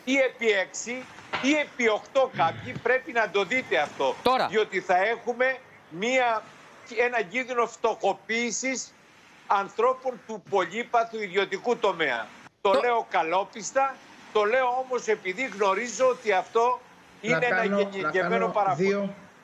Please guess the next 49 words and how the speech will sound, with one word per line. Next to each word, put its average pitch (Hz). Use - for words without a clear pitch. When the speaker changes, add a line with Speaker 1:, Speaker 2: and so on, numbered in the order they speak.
Speaker 3:
να 147
Speaker 2:
Βεβαίως, 196
Speaker 3:
κάνω 190
δύο 185
Speaker 2:
ελάτε 220
να 214
πάμε, -
Speaker 3:
παρατηρήσεις. 226
Speaker 2:
Μουζάκη, 196
ελάτε, 180
ελάτε. 143
Speaker 3:
Να 147
κάνω 175
δύο 170
παρατηρήσεις. 160
Speaker 2:
Ελάτε. 156
Speaker 3:
Η -
πρώτη 202
παρατήρηση 196
είναι 196
ότι 160
βεβαίως 190
ο 175
κ. -
Μητρόπουλος 190
έχει 202
δίκιο 165
ότι 147
οι 151
άνθρωποι 175
οι 156
οποίοι 165
είναι 170
μακροχρόνια 151
σε 147
αναστολή 139
και 170
αν 190
είχαν 196
μεγαλύτερο 156
μισθό 139
από 143
αυτό 160
που 156
καλύπτει 147
το 139
κράτος, 196
ε, 165
έχουν 170